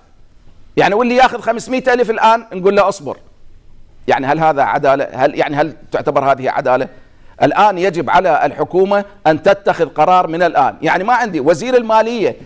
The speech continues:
يجب أن يضع حلول حاليًا، ممكن أن يستشير خبراء في هذا المجال، خبراء في السياسة المالية، خبراء في السياسة النقدية أيضًا، البنك المركزي يجب أن يتحرك أيضًا.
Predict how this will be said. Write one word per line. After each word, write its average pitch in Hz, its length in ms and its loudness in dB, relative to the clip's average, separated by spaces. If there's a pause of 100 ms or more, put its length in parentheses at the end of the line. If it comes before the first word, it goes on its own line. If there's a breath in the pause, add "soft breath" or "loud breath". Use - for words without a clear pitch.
(160 loud breath)
يجب 185 360 2
أن 180 160 0
يضع 220 220 2
حلول 208 440 0
حاليًا، 160 520 0 (960 soft breath)
ممكن 226 440 0
أن 202 180 0
يستشير 214 520 0
خبراء 233 440 2
في 254 140 -6
هذا 240 180 2
المجال، 226 440 0 (360 soft breath)
خبراء 185 360 2
في - 80 -6
السياسة 220 440 0
المالية، 220 680 -2 (100)
خبراء 208 400 4
في 190 80 -4
السياسة 254 460 2
النقدية 247 560 0
أيضًا، 190 220 0
البنك 233 400 -2
المركزي 262 520 0
يجب 233 200 0
أن 220 120 -2
يتحرك 175 540 -2
أيضًا. 110 260 -4